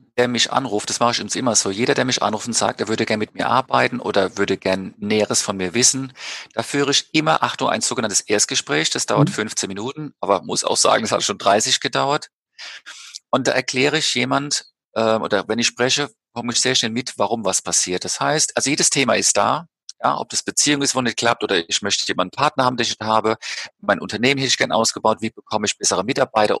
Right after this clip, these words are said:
Speaker 1: oder was weiß ich. Da f-, da führe ich kurz und dann schaue ich, ähm, woran das hängen kann. Über die Antworten sind alle,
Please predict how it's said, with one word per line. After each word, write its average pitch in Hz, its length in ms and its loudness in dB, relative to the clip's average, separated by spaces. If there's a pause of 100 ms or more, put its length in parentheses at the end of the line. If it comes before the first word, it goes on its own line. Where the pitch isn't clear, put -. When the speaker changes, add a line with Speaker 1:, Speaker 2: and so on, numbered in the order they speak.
Speaker 1:
oder 180 180 2
was 143 160 0
weiß 110 200 2
ich. - 240 0 (440)
Da 113 80 -6
f-, - 180 -8
da - 100 -2
führe 135 280 0
ich - 120 -2
kurz 151 340 2
und 233 100 -4
dann 123 240 0
schaue 123 320 4
ich, - 260 0
ähm, 107 400 2 (300)
woran 110 220 4
das - 180 2
hängen 104 400 -4
kann. 123 360 0 (200)
Über - 160 -4
die - 240 -2
Antworten 104 380 -2
sind - 240 -2 (160)
alle, 107 340 0